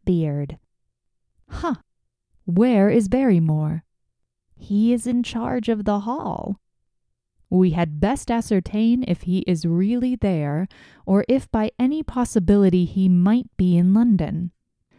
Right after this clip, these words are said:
"How can you do that?" "Give me a telegraph form." "Is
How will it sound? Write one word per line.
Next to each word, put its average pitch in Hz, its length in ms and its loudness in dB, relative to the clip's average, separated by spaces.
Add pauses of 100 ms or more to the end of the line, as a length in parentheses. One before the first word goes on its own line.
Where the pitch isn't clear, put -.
(160)
"How 302 260 -2
can - 180 -8
you 302 180 0
do 233 260 2
that?" 160 480 -8 (880)
"Give 277 240 4
me 277 180 0
a 254 60 0
telegraph 165 560 -2
form." - 500 -6 (920)
"Is 185 220 4